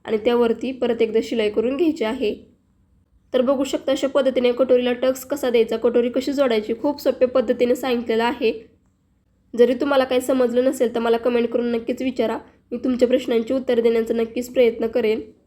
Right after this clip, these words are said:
तर शिलाई करून झाल्यावरती बघू शकता दोन्ही साईडची कटोरी एकदम परफेक्ट अशा आपल्या ह्या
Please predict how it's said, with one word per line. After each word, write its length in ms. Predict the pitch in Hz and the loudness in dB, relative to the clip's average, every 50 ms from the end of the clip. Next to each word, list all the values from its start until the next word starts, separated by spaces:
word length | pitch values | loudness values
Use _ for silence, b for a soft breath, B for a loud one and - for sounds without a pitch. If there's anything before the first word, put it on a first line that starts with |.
| _ _ _ _ _ _ _ _ _ _ _ _ _ - | _ _ _ _ _ _ _ _ _ _ _ _ _ 0
तर 60 | 254 | 0
शिलाई 280 | 254 - 294 285 285 277 | 2 2 0 2 2 2
करून 260 | 285 302 302 302 294 | 2 2 0 2 2
झाल्यावरती 420 | 269 302 339 285 262 262 254 - 247 | 2 2 4 4 4 4 2 0 -2
बघू 220 | 233 262 240 254 | -2 0 -2 -2
शकता 340 | - - 277 262 - - 240 | -4 -6 -8 -6 -4 -6 -2
दोन्ही 300 | 220 247 247 247 247 262 | 2 2 2 2 0 -2
साईडची 320 | 254 277 262 262 - 247 | 0 0 -2 -2 -2 -6
कटोरी 400 | 240 - 262 - 233 226 226 233 240 B B B B B - | -4 -2 0 2 2 0 0 -2 -6 B B B B B -2
एकदम 320 | 226 240 226 226 269 269 | -2 0 4 2 2 4
परफेक्ट 380 | 262 277 262 262 262 294 240 240 | 2 0 -2 -2 -2 -2 -2 -2
अशा 140 | 262 262 262 | -2 -2 -4
आपल्या 180 | 240 - 262 | -6 -4 -4
ह्या 100 | 302 247 | -4 -4